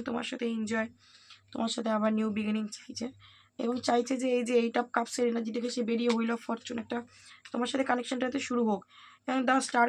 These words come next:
কার্ড বলছে তোমার পার্সন কিন্তু একটা আশা আজও রাখছে যে কানেকশনটা হয়তো ঠিক হয়ে যাবে, এবং দেখতে পাচ্ছে তোমাকে যে তুমি হয়তো প্রচণ্ড নিজের ওপর সেলফ ফোকাসড হয়ে আছো, ওইটা দেখে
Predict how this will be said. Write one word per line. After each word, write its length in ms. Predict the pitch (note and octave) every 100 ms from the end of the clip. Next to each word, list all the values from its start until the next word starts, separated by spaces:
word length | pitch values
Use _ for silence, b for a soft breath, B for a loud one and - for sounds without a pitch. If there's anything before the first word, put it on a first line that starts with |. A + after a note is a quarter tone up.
| A#3
কার্ড 140 | B3 B3+
বলছে 180 | C4 B3+
তোমার 140 | B3 B3
পার্সন 220 | A#3+ - B3
কিন্তু 140 | A#3+ B3+
একটা 140 | - - B B B B - C4
আশা 180 | C#4 D4+ C#4
আজও 140 | C#4 C#4
রাখছে 200 | C4+ C#4 C4+
যে 40 | C#4 C4
কানেকশনটা 340 | B3+ - B3+
হয়তো 140 | B3+ B3+
ঠিক 100 | B3 A3+
হয়ে 120 | G3+
যাবে, 140 | A3+ A#3 - b b b -
এবং 120 | C4 D4 C4
দেখতে 180 | A#3+ C#4+
পাচ্ছে 260 | C#4 - C4+ A#3+
তোমাকে 320 | B3+ B3 B3 A#3 A#3 B B -
যে 60 | A#3+
তুমি 140 | C4+ C4+
হয়তো 180 | C4 B3+ C4
প্রচণ্ড 400 | B3 - B3+ B3 B3+
নিজের 180 | A#3+ A#3 A#3+
ওপর 120 | B3 B3
সেলফ 180 | A#3+ A#3 A#3
ফোকাসড 300 | - A#3+ A#3+
হয়ে 120 | B3 A3+
আছো, 140 | A3+ A#3+ - b - -
ওইটা 160 | A#3+ B3
দেখে 180 | B3 C4